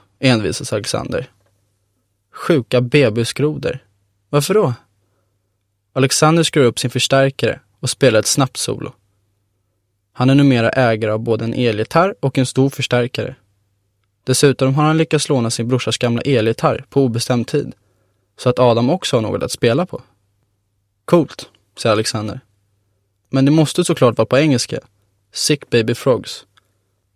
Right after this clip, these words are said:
"Sådär", säger Adam. "Vi kan nog hitta på något bättre. Vi kan heta."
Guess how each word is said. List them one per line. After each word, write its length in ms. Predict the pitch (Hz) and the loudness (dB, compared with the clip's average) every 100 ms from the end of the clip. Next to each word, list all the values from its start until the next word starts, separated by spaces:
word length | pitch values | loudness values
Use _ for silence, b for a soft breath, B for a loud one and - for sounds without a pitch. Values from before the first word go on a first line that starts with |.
| _ | _
"Sådär", 600 | - - 131 139 - - - _ | -8 -2 2 2 2 -6 -16 _
säger 260 | - - 123 | -4 2 4
Adam. 360 | 113 110 113 120 _ _ _ _ _ _ | 4 2 -2 -6 _ _ _ _ _ _
"Vi 120 | 143 | -2
kan 140 | 143 160 | 2 4
nog 100 | 147 | 4
hitta 180 | 135 127 | 4 2
på 160 | 123 | 0
något 160 | 117 - | -2 0
bättre. 440 | 110 - - 113 - _ _ _ _ _ _ _ _ | -2 -2 -6 -6 -8 _ _ _ _ _ _ _ _
Vi 120 | - 127 | -8 -4
kan 200 | 139 135 | 0 2
heta." 880 | 131 127 - - 120 120 117 117 | 2 0 -4 -4 -2 -2 -2 -4